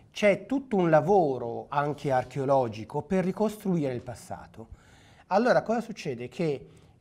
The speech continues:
questi lavori che sono stati fatti con molta accuratezza, quindi con le stesse dimensioni, con gli stessi dati,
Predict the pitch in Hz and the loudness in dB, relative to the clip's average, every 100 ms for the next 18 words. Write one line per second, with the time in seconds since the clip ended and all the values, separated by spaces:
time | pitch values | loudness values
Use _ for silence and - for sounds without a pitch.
0 | _ 240 254 277 233 208 147 131 131 135 | _ -2 0 2 4 4 2 0 -4 -6
1 | 151 143 135 160 190 - 147 - 127 135 | -4 -4 2 2 2 -2 -6 -4 -2 0
2 | 175 180 156 147 131 - 156 147 139 147 | -2 0 2 2 0 -6 -6 -6 -4 -6
3 | 139 - 110 147 151 139 127 - - - | -6 -12 -8 -6 -4 -6 -8 -16 -20 -8
4 | 139 135 - 170 175 170 151 143 135 - | -4 -2 0 0 0 -2 0 0 -2 -6
5 | 110 127 156 143 131 - 131 127 123 143 | -8 -2 0 0 -2 -4 -4 -4 -6 -6
6 | 151 - 127 104 95 - 175 | -8 -8 -6 -6 -6 -8 -8